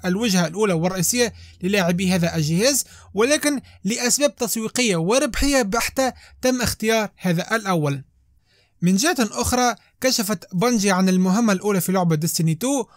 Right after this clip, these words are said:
والتي سوف تكون تحت عنوان هوم كامينج، التي تحكي عن هجوم كبير ومباغت لقوات الكابال على البرج،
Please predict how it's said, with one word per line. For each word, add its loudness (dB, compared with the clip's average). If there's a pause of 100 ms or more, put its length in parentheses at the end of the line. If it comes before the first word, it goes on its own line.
(120)
والتي -2
سوف -4
تكون -2
تحت -4
عنوان -2 (220)
هوم 0
كامينج، -2 (300)
التي -2
تحكي -6
عن 0
هجوم 2
كبير -2
ومباغت 0
لقوات -4
الكابال 0 (300)
على 0
البرج، 0